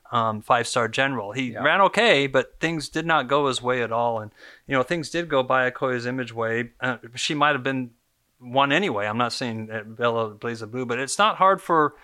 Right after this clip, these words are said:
Speaker 1: a horse to improve two or three lengths, another horse to get in two or three lengths trouble. We know that that happens all the time, especially going into a turn or out of the gate. And that definitely would be a,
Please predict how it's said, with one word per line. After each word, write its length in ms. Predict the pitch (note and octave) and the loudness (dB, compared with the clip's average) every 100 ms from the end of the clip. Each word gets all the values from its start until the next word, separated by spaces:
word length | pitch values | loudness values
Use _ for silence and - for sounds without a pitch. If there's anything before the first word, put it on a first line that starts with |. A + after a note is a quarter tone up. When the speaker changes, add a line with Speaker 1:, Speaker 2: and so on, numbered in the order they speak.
| - - _ | -20 -20 _
Speaker 1:
a 80 | C#3+ | 2
horse 260 | C3+ F3+ - | 4 4 2
to 80 | E3 | -2
improve 360 | C#3+ - F#3+ | -4 0 -2
two 160 | E3+ F#3 | 0 0
or 60 | E3+ | 0
three 180 | E3+ | 0
lengths, 300 | E3 E3+ D#3+ | 0 0 0
another 300 | C3+ C3+ E3 | -2 0 2
horse 220 | D3+ D#3+ - | 2 0 -2
to 60 | |
get 220 | C#3 D3 - | -4 -4 -2
in 140 | B2 | -6
two 180 | - E3 | -4 -4
or 60 | |
three 180 | D3+ D#3 | -4 -4
lengths 280 | D3+ D3 - | -2 -2 -4
trouble. 400 | - F3 C#3 B2 | 0 2 2 0
We 100 | B2+ | 0
know 140 | C3 | 0
that 160 | C#3 C3 | 0 0
that 140 | C3+ | 0
happens 280 | C3 C3+ B2+ | 0 -2 2
all 160 | C3 B2+ | 2 2
the 80 | - | 2
time, 220 | C#3+ B2+ | 0 0
especially 500 | - B2+ B2+ C#3 A#2+ | -4 -4 -4 -4 -4
going 260 | B2 B2 | -4 -4
into 300 | A#2+ A#2+ A#2+ | -4 -4 -4
a 220 | A2 A2 G#2+ | -4 -4 -6
turn 400 | - A#2+ A#2+ A#2+ | -6 -4 -4 -4
or 160 | G#2+ | -2
out 100 | A#2 | -2
of 80 | A2+ | -2
the 80 | A2 | -6
gate. 320 | A2 A2 B2 | -6 -4 -6
And 160 | A#2 G#2+ - - _ | -8 -14 -18 -20 _
that 240 | B2+ B2 B2+ | -8 -8 -2
definitely 360 | C3 C#3 B2+ | -2 0 -4
would 200 | A#2+ A#2 | -4 -4
be 280 | A#2 A#2 A#2 | -4 -4 -2
a, 240 | A2 G#2 | -2 -4